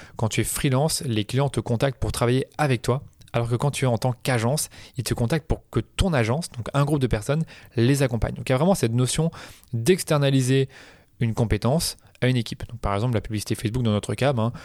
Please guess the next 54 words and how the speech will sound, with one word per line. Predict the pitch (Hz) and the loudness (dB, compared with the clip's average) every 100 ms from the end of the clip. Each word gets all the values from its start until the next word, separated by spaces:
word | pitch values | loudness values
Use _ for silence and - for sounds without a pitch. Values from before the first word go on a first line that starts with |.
| - - | -18 -6
les | - 127 | 0 0
entreprises | 127 120 135 127 113 156 | 0 0 2 0 0 -6
qui | - | -2
nous | 123 | 0
le | 110 | 2
délèguent, | 101 110 139 | 2 2 2
ben, | 113 104 | 2 0
savent | 131 | -2
très | - 110 | 0 0
bien | 113 127 | 2 2
qu'elles | 110 | 0
vont | 104 | 0
pas | 101 120 | 0 -2
forcément | 113 - 110 120 - - - | -2 0 0 0 -4 -16 -6
le | 104 101 | -2 2
gérer | 123 120 | 4 4
en | 117 | 4
interne | 107 101 123 135 117 _ _ - | 2 2 2 0 -4 _ _ -8
parce | 107 - | -4 0
qu'elles | 107 | 2
n'en | 107 | 2
ont | 104 | 2
pas | 107 | 2
envie, | 107 101 120 139 | 2 2 0 2
parce | 107 - | 0 0
qu'elles | 113 127 - - - - | 0 0 -2 -18 -12 -4
n'ont | 107 | 0
pas | 104 117 | 0 0
forcément | 107 117 120 | 0 0 2
envie | 107 | 2
de | |
recruter | 117 117 117 123 117 - - - | 0 0 2 2 0 -6 -8 -2
une | 123 | 2
personne | 117 107 127 120 | 2 2 2 2
ou, | 107 110 110 | 0 -2 -2
ou | 120 113 117 | -4 2 4
une | 131 | 4
équipe | 120 135 - 127 - | 2 0 0 -4 -6
rien | 117 117 | -2 0
que | 110 | 0
pour | - | 0
ça. | 139 160 - - _ | 0 0 -10 -20 _
Elles | 147 | 2
préfèrent | - 123 131 | 2 2 -2
passer | 117 107 120 113 _ _ _ _ - - - | -2 0 0 -2 _ _ _ _ -14 -6 0
par | 131 | 2
une | 113 | 2
agence | 104 120 139 | 2 2 0
qui | 120 | 0
va | 104 | 0
justement | 104 - 113 120 - - | 0 -2 -2 -2 -6 -14
créer | - 143 | 0 2
les | 120 | 2
campagnes, | 107 98 127 131 | 0 2 2 2